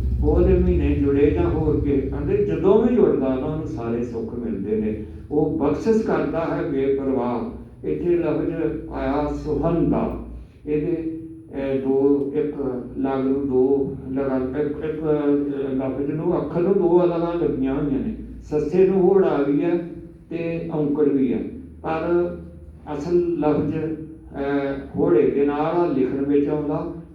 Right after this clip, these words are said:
ਬੋਲਣ ਵਿੱਚ ਔਂਕੜ ਬੁਲਾਉਣੀ ਆ। ਤੇ ਸਤਿਗੁਰੂ ਜੀ ਕਹਿੰਦੇ ਨੇ, ਕਿਉਂਕਿ ਇਹ ਕਵਿਤਾ ਹੈ, ਇੱਕ ਰਾਗ ਦੇ ਵਿੱਚ ਇਹਨੂੰ, ਅਹ, ਅਹ, ਲਿਖਿਆ ਗਿਆ, ਤੇ ਉਹ ਫਿਰ ਜਿਵੇਂ ਹੁਣ ਕੀਰਤਨ ਕਰਦੇ ਆ, ਤੇ ਇਹਨੂੰ, ਇਹਦੀ ਮਾਤਰਾ ਘਟਾ ਦਿੱਤੀ ਆ।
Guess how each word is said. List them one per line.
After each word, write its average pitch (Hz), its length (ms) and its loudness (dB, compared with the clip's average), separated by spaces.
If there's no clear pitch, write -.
ਬੋਲਣ 175 440 4
ਵਿੱਚ 185 640 -2
ਔਂਕੜ 165 400 -2
ਬੁਲਾਉਣੀ 120 460 0
ਆ। 92 100 -6
ਤੇ 160 80 -4
ਸਤਿਗੁਰੂ 160 440 -2
ਜੀ 170 120 2
ਕਹਿੰਦੇ 151 280 -2
ਨੇ, 170 180 -4
ਕਿਉਂਕਿ 180 460 4
ਇਹ 190 300 0
ਕਵਿਤਾ 175 440 -2
ਹੈ, 170 420 0
ਇੱਕ 175 200 0
ਰਾਗ 165 480 0
ਦੇ 202 160 6
ਵਿੱਚ 156 580 -2
ਇਹਨੂੰ, 143 680 -2
ਅਹ, 135 40 -6
ਅਹ, 123 840 -4
ਲਿਖਿਆ 135 240 4
ਗਿਆ, 117 320 0
ਤੇ - 120 -4
ਉਹ 185 240 4
ਫਿਰ 180 240 0
ਜਿਵੇਂ 170 240 0
ਹੁਣ - 140 0
ਕੀਰਤਨ 160 480 -4
ਕਰਦੇ 170 420 0
ਆ, 185 220 2
ਤੇ 180 300 -4
ਇਹਨੂੰ, 190 640 -2
ਇਹਦੀ 185 280 4
ਮਾਤਰਾ 180 540 2
ਘਟਾ 214 340 2
ਦਿੱਤੀ 110 360 -4
ਆ। 95 60 -4